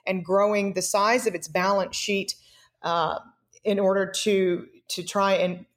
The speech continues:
induce investors to speculate, in order to induce borrowers to borrow. Um, and of course, these, these efforts have been, uh, sketchy at best in terms of their results,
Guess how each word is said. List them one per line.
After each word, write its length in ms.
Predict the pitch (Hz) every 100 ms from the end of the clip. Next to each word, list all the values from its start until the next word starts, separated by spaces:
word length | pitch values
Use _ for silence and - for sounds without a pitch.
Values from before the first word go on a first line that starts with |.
| -
induce 680 | 202 170 214 233 - - -
investors 760 | - 185 196 196 190 185 180
to 380 | - - 190 175 180 - -
speculate, 800 | - - 208 196 214 196 185 180
in 120 | 180
order 300 | 180 180 180
to 240 | 180 - 190
induce 720 | 196 190 165 208 220 202 - - _ _
borrowers 600 | 180 190 196 185 185 175
to 140 | -
borrow. 560 | 170 - 185 180 160 - - _ - _ -
Um, 480 | 165 160 160 160 -
and 100 | 190
of 80 | 180
course, 240 | 202 185
these, 300 | 190 190 175
these 420 | - 190 175 - - -
efforts 480 | 202 202 175 - - - - _
have 440 | 180 185 175 165
been, 380 | 202 196 190 190
uh, 360 | - 185 175 - - _ -
sketchy 560 | - 247 220 - 214
at 160 | 196 -
best 380 | 214 262 - -
in 120 | 196
terms 300 | 220 214 196
of 100 | 175
their 160 | 190
results, 600 | 175 175 180 214 226 -